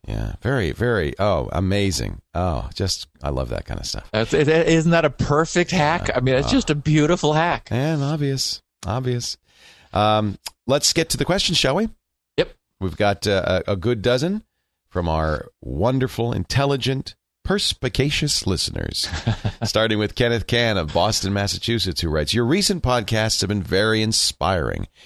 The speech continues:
Speaker 1: After testing my system using Securable," yeah, from G R C dot com, absolutely free, "I had made sure that I had hardware virtualization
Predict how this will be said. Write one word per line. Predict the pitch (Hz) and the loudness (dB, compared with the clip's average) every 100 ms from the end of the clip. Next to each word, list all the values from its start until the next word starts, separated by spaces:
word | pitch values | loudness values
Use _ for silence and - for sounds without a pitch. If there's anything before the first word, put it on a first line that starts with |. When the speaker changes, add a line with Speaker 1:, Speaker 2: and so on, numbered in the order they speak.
| - - | -10 -4
Speaker 1:
After | 82 98 | -2 -2
testing | - 160 190 - 113 | -2 0 0 -2 0
my | 92 | 0
system | - 85 - 131 | 0 -2 -2 -2
using | 117 92 131 | 0 0 0
Securable," | 151 214 - 120 98 104 170 - _ _ | 0 -2 0 2 2 0 -2 -6 _ _
yeah, | 57 53 87 | -4 -2 -4
from | - - | -6 -8
G | - | -6
R | 55 | -4
C | - 82 | -2 -2
dot | 90 - | -2 -4
com, | 52 50 107 _ _ - | -4 -4 -6 _ _ -6
absolutely | - - 85 123 | -2 -2 -2 -4
free, | - - - - - - | -2 -4 -6 -10 -20 -4
"I | - 131 | 2 2
had | 131 | 4
made | 160 | 2
sure | 156 156 147 | 2 2 2
that | 123 | 4
I | 120 | 4
had | 120 113 | 2 2
hardware | 101 101 107 139 | 2 2 2 2
virtualization | 135 143 139 139 113 98 - 151 | 0 0 0 0 0 0 0 -4